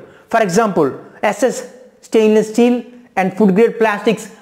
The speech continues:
are extensively used in food processing industries, equipments and utensils.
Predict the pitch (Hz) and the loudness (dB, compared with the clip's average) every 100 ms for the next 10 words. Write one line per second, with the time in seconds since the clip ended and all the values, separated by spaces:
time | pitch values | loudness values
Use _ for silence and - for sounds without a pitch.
0 | - 175 190 190 - 208 202 208 196 202 | -6 -4 -2 -4 -2 -2 0 0 2 2
1 | 190 190 190 202 185 208 202 196 196 170 | 2 2 0 0 -2 -2 -2 -2 0 0
2 | 160 165 160 160 - - - - 196 - | 0 0 -2 -2 -16 -20 -14 -6 -4 -2
3 | 175 - - 185 170 160 165 151 170 143 | -4 -6 -8 -2 -2 0 0 2 0 -2
4 | 135 | -4